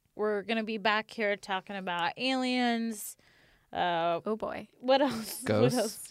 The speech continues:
Speaker 1: Ghosts, experiences
Speaker 2: That'll be
Speaker 1: with
Speaker 2: a fun one.
Speaker 3: Paranormal Activity.
Speaker 2: Yeah.
Speaker 3: That's, that's honestly the topic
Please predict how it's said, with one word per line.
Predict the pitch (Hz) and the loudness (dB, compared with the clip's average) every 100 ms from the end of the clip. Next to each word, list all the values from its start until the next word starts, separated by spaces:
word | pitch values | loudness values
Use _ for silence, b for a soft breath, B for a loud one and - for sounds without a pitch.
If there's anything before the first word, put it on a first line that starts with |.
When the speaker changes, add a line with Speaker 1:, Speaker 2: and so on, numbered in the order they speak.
| 190 | 2
Speaker 1:
Ghosts, | 226 190 208 - - - - - b b b b - | 4 4 0 -4 -12 -14 -14 -14 b b b b -14
experiences | 196 - 208 208 196 196 196 196 185 185 | -10 -8 -6 -4 -6 -8 -6 -4 -4 -4
Speaker 2:
That'll | 214 214 214 | -4 -2 0
be | |
Speaker 1:
with | 202 | -2
Speaker 2:
a | 185 | -6
fun | - - | -10 -10
one. | - 214 | -10 -8
Speaker 3:
Paranormal | 214 104 95 98 95 90 | -2 0 0 0 0 -4
Activity. | 92 - 87 90 101 117 | -4 -6 -4 -4 -6 -8
Speaker 2:
Yeah. | 214 202 202 214 226 233 214 196 | -10 -8 -6 -6 -4 -4 -4 -4
Speaker 3:
That's, | 135 160 156 | 2 2 4
that's | 139 | 2
honestly | - 143 139 131 143 | 2 4 4 4 4
the | 120 | 2
topic | 110 110 104 101 | 4 4 4 0